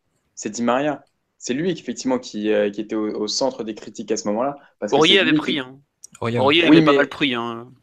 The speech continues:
Speaker 1: C'est vrai qu'on, là, on parlait de Di Maria parce qu'il me semble qu'on doit cadrer peut-être, euh, deux, trois, quatre frappes, euh, sur ce match et qu'on avait été, euh, d'une, euh, d'une indigence offensive, euh,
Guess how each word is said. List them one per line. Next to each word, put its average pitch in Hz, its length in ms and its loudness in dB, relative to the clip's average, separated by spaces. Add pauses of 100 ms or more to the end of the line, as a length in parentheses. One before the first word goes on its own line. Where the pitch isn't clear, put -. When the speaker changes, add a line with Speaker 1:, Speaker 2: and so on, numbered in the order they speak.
(140)
Speaker 1:
C'est - 180 -10
vrai 156 160 0
qu'on, 127 220 -8
là, 135 80 -2
on 139 80 -4
parlait 120 180 -6
de 117 60 -10
Di 120 80 -10
Maria 131 160 -4
parce 131 140 -14
qu'il 117 100 -12
me 110 40 -12
semble 135 200 -8
qu'on 113 120 -10
doit 107 140 -4
cadrer 113 320 -4
peut-être, 117 320 -6
euh, 98 120 -6
deux, - 300 -10
trois, 123 200 -2
quatre 120 200 -2
frappes, - 300 -4
euh, 104 460 0
sur 104 180 -10
ce - 140 -6
match 135 200 -2 (320)
et - 80 -14
qu'on 110 120 -6
avait 107 220 2
été, 113 340 0
euh, 101 180 4
d'une, 98 280 -6
euh, 98 400 -8
d'une 104 220 -6
indigence 117 480 -4
offensive, - 560 -10
euh, 101 360 0